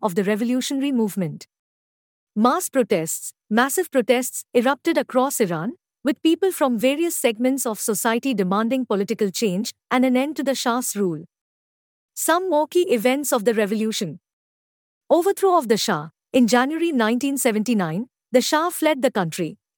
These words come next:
and Khomeini returned to Tehran triumphantly. This marked the end of the Pahlavi monarchy. Establishment of the Islamic Republic. In April nineteen seventy-nine, Iran officially became an Islamic republic with Khomeini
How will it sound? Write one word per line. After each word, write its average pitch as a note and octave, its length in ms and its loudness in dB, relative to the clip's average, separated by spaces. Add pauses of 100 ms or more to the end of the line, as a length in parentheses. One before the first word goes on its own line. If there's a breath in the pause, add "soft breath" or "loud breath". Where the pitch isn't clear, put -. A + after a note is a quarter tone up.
and B3+ 180 2
Khomeini C#4+ 460 0
returned A#3+ 400 0
to B3+ 80 -2
Tehran A3 480 0
triumphantly. A#3 760 -2 (840)
This D#4 280 0
marked C4+ 300 0
the B3 200 0
end C4+ 220 2
of G3+ 100 0
the G#3 80 0
Pahlavi G#3 500 0
monarchy. F3+ 560 -2 (920)
Establishment E4 800 0
of G#3 120 2
the F#3 120 2
Islamic G3+ 480 0
Republic. F3 560 -2 (220)
In C4+ 140 2
April F4 300 0
nineteen C4+ 440 0
seventy-nine, A3+ 720 0 (260)
Iran C#4+ 380 2
officially D#4 480 0
became G#3+ 460 0
an G3+ 80 0
Islamic A3+ 480 0
republic G3+ 520 0
with G#3+ 160 -2
Khomeini B3+ 500 0